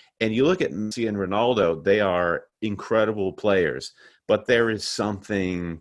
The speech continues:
a little more industrious about them. And it's all driven a lot by data and stats. And Maradona's generation, it was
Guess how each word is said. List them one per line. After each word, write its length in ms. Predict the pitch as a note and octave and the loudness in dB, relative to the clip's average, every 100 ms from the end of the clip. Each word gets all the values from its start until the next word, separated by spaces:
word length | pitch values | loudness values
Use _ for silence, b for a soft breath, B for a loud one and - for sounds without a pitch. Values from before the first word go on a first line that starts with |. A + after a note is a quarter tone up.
| b b b - | b b b -4
a 60 | G2+ | 0
little 260 | G#2+ G#2+ | 2 2
more 240 | G2+ F#2 E2+ | 2 0 0
industrious 760 | E2 F#2+ G2+ - A#2 A2+ - | 2 2 2 -2 -2 -2 -2
about 340 | G#2 G#2 G#2+ A2+ | -4 -2 -2 0
them. 340 | A2 A2+ B2 B B B _ | 0 -2 -8 B B B _
And 560 | G2+ F#2+ F2 E2+ E2 - - | 0 0 0 -2 -4 -10 -10
it's 260 | F2 - - _ _ - - _ _ | -10 -10 -16 _ _ -20 -20 _ _
all 380 | G#2 A2 A2 A2 | -4 -2 -2 -4
driven 560 | G#2 G2 G2+ G2 F2 | -2 2 2 2 0
a 120 | E2+ F2 | -2 -4
lot 320 | E2+ E2 - | -2 -4 -4
by 300 | D#2+ C#2+ - - - | -4 -4 -8 -16 0
data 580 | G#2 A#2 G2+ D2+ E2 - b b | 2 4 2 2 -2 -10 b b
and 140 | E2+ D#2+ | -12 -10
stats. 800 | - - G2 F#2+ - - - - b b - | -12 -4 0 0 -2 -10 -14 -14 b b -4
And 400 | G2+ G2 F#2 - _ _ _ _ | 0 0 -2 -10 _ _ _ _
Maradona's 520 | C3 G#3+ E3 F#3+ F#3 | 0 2 2 0 -2
generation, 880 | - C#3+ B2+ B2 E3+ - A#2+ G#2 - _ G#2+ | 0 0 2 0 -2 -2 -4 -4 -6 _ -2
it 200 | G2+ G#2 | -2 0
was 480 | G2+ G2+ G2 - | 2 2 0 -8